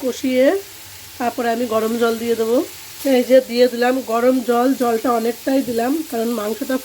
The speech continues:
সিদ্ধ হবে, সিদ্ধ হয়ে জলটা শুকিয়ে যাবে, এর জন্য বেশি করে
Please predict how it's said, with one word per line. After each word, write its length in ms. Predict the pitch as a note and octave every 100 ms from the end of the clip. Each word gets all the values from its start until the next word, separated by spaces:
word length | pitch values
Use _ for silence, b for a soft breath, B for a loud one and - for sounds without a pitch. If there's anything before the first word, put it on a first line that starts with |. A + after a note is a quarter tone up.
| -
সিদ্ধ 220 | B3+ G#3 B3+ B3
হবে, 180 | A3+ A#3 C4+
সিদ্ধ 240 | - G3+ - A3+
হয়ে 140 | B3 G#3
জলটা 240 | G#3+ G#3 B3
শুকিয়ে 300 | - - A#3+ A3
যাবে, 220 | G#3+ G#3 D4+ D#4+ A#3+
এর 60 | G3
জন্য 140 | A3+ A3
বেশি 160 | G#3 -
করে 140 | B3